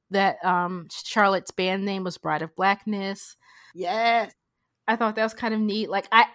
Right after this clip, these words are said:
Speaker 1: I have a whole other essay kind of swimming in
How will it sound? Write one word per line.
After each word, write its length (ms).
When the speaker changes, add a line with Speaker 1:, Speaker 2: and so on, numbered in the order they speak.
Speaker 1:
I 100
have 160
a 80
whole 500
other 380
essay 520
kind 220
of 60
swimming 680
in 560